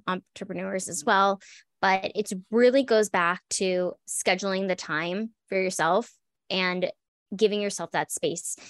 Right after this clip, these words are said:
is really important. So whether it's you delegate having somebody, like, on the back end of the business, so you have more time for yourself, so you can, like, go on a walk, be able to just kind of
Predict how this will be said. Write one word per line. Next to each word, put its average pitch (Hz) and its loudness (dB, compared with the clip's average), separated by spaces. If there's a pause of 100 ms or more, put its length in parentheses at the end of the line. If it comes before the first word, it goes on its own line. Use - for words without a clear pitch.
(220)
is 180 0
really 185 4
important. 180 -2
So 170 2
whether 190 4
it's 175 0
you 180 -2
delegate 185 0
having 180 -4
somebody, 175 -4
like, - -2 (100)
on 180 -4
the 180 0
back 180 0
end 185 2
of 170 -6
the 180 -8
business, 247 2
so 190 -4
you 180 -2
have 170 -8
more 180 -2
time 196 -2 (340)
for 180 4
yourself, 202 0
so - -2
you 170 -2
can, 180 -8
like, - -10
go 185 0
on 185 0
a 180 0
walk, 165 0 (400)
be 196 2
able 196 2
to 190 -8
just 180 -8
kind 190 -2
of 180 -2